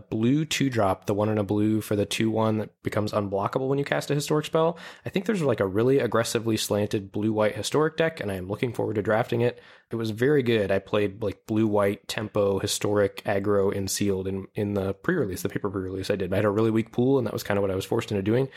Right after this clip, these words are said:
And that card overperformed. And it was especially good with the blue-white uncommon,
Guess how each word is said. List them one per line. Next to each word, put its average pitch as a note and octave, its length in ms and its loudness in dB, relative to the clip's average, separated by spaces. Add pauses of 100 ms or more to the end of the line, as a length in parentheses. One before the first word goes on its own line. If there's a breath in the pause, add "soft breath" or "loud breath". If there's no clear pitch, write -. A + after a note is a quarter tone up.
(260 loud breath)
And G#2+ 120 -2
that A2+ 100 -2
card D#3+ 160 0
overperformed. B2+ 720 0 (160)
And A#2 80 2
it D#3 80 2
was C3 160 0
especially - 720 -2
good G2 300 0
with G2 400 -4 (460 loud breath)
the G2+ 80 -2
blue-white A2 400 2
uncommon, A#2 720 -2